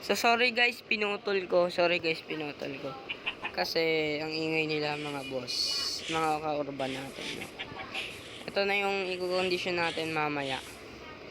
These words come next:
Di totally ngayon ko-condition yan eh. So, ayun. Urban June thirty-one. Welcome to my channel. Please support my channel and don't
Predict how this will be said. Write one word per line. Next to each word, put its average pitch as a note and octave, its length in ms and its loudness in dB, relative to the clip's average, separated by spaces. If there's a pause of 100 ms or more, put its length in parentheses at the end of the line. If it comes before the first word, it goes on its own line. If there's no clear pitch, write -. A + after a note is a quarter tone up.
(420)
Di E3+ 80 4
totally F3+ 560 2
ngayon D#3+ 240 0
ko-condition C#3 800 0
yan - 160 -6
eh. - 160 -10 (1400)
So, - 160 0
ayun. D#3 560 2 (560)
Urban G3 640 2
June F#3 320 2
thirty-one. D#3+ 800 4 (480)
Welcome F3 400 4
to E3 80 2
my D#3+ 160 0
channel. F3 560 2
Please F3+ 240 0
support E3 480 0
my D3 160 0
channel D#3 480 0
and D3 160 -2
don't D3+ 160 -2